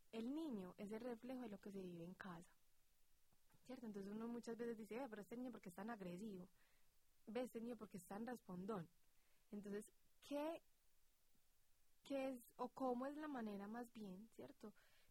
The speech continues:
de cómo nosotros nos desempeñamos en nuestra casa con nuestros hijos y qué también están viendo ellos que se están comportando de esta manera, ¿cierto? Porque los niños son una esponjita,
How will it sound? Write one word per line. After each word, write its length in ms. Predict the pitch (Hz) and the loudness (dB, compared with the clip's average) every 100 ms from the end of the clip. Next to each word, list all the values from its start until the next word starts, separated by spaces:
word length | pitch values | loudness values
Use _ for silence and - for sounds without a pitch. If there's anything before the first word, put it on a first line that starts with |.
| - | -6
de 80 | 226 | -4
cómo 260 | - 220 220 | -2 2 4
nosotros 340 | 262 226 220 | 4 2 2
nos 180 | 254 233 | 2 2
desempeñamos 720 | 202 190 190 208 196 190 196 | 2 0 0 0 0 0 -2
en 140 | 247 220 | -2 -2
nuestra 260 | 208 - 190 | -4 -8 -10
casa 240 | 190 185 - | -8 -8 -4
con 220 | 269 226 | 0 0
nuestros 340 | 208 - 196 | 0 -4 -8
hijos 180 | 196 196 - | -6 -8 -6
y 100 | 233 | -8
qué 160 | - 220 | -4 -4
también 300 | 247 269 285 | -2 -2 -2
están 320 | 285 285 277 | -2 -2 -2
viendo 400 | 269 262 254 254 | 0 0 2 2
ellos 480 | 247 190 180 196 220 - - - - - - - - - - | 2 0 -4 -6 -8 -14 -20 -20 -20 -20 -20 -20 -20 -20 -8
que 220 | - 220 190 | 0 0 0
se 100 | 208 | -6
están 200 | 196 185 | -6 -6
comportando 580 | 233 - 247 214 185 190 | -8 -6 -6 -4 -6 -6
de 80 | |
esta 180 | 208 240 | -8 -8
manera, 480 | 214 190 247 233 196 214 - - - | -6 -6 -6 -6 -10 -16 -20 -20 -12
¿cierto? 240 | 277 277 | -10 -10
Porque 220 | 226 220 233 | -10 -8 -4
los 100 | 226 | -2
niños 220 | 220 208 | -2 -4
son 140 | 262 | -6
una 160 | 269 277 | -6 -6
esponjita, 680 | 269 - 190 185 254 - | -8 -6 -4 -4 -4 -6